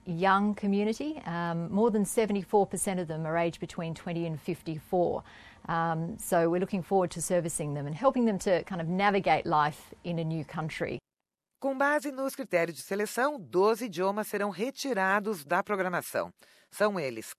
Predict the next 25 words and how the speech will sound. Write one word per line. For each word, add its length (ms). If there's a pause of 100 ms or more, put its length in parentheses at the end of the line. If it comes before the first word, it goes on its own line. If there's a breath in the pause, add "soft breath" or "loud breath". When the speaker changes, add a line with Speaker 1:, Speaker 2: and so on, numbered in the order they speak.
Speaker 2:
canarim, 760 (160)
tonganês, 720
norueguês, 840 (260 soft breath)
o 120
maiori 480
das 180
Ilhas 260
Cook, 280 (440 soft breath)
fijiano, 840
sueco 760
e 80
o 60
programa 380
africano, 720 (180)
transmitido 500
em 80
inglês. 420 (400 loud breath)
Os 180
programas 580
lituano, 640
malaio, 680
letão, 680
dinamarquês 680
e 60
maori 500